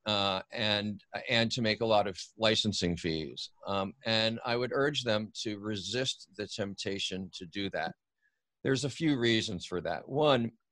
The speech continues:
almost everywhere around the world, there's a well-established, unregulated cannabis distribution system. And because it's unregulated, because you don't have cost of compliance, you don't have inspections, you don't have specialized equipment,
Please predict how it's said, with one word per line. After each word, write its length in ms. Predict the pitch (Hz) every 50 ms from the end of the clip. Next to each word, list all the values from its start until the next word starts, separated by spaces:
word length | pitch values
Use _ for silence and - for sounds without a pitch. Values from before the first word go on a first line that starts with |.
| _ -
almost 380 | 127 143 143 143 143 131 -
everywhere 600 | - 139 123 147 147 143 139 127 123 110 107 101
around 320 | 98 95 101 107 107 101 87
the 60 | 95
world, 420 | 87 90 90 90 87 85 - - -
there's 400 | - 98 98 98 95 101 98 104
a 80 | 107
well-established, 1080 | 90 87 104 107 113 117 120 - - - 98 95 92 95 87 80 82 85 87 92 - _ _ _ _ -
unregulated 880 | 113 117 117 107 104 104 95 87 104 87 87 87 87 87 87 87 85 - - - -
cannabis 460 | 117 98 95 98 95 92 92 92 -
distribution 640 | - 90 87 - - 92 78 90 90 87 - - 87
system. 460 | 82 - 80 80 - - - 73 - - _ _ _ _ _ _ _ _ _ _ -
And 160 | - 127 139 135
because 340 | 147 147 - 202 214 196
it's 140 | 175 170 -
unregulated, 840 | - 135 117 117 101 101 104 98 92 87 87 87 80 80 85 85 -
because 360 | - 90 - 135 131 117 113
you 80 | 120 107
don't 180 | 95 104 98
have 240 | 95 104 95 87 -
cost 380 | - - 98 92 95 - - 104
of 120 | 95 -
compliance, 800 | - 107 98 92 - - 104 101 95 95 95 90 92 95 - -
you 80 | 95
don't 220 | 90 98 95 90 92
have 180 | 101 98 92
inspections, 720 | 87 95 92 - - - 101 95 92 - - 95 98 95 87
you 80 | 101 98
don't 160 | 98 98 101
have 140 | 101 92 90
specialized 720 | - - - 92 95 - 107 101 95 95 92 92 87 -
equipment, 540 | 90 - _ - 117 101 - 104 90 87 -